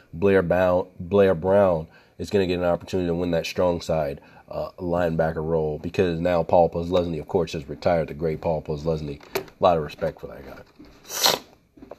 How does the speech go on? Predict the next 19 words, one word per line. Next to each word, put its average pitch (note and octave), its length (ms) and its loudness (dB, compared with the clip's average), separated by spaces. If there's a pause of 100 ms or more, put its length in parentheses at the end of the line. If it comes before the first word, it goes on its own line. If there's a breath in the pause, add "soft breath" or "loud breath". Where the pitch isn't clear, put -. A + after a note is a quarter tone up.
(500)
The A#2 80 -8
best A2 280 6
secondary G#2+ 500 2
in G2 80 0
the G2 60 0
league. G#2 440 -2 (880)
Lost G2+ 380 6
Aaron G2+ 200 2
Colvin, F#2+ 360 2
as F2 140 -2
we F#2 80 -4
talked F#2 280 0
about, F2+ 240 0
to E2+ 60 -10
Houston. G2+ 580 -2 (480 soft breath)
But, F#2 400 0 (320)
uh, - 120 -10 (360)
Tayshaun A2+ 500 4
Gibson, G2+ 600 0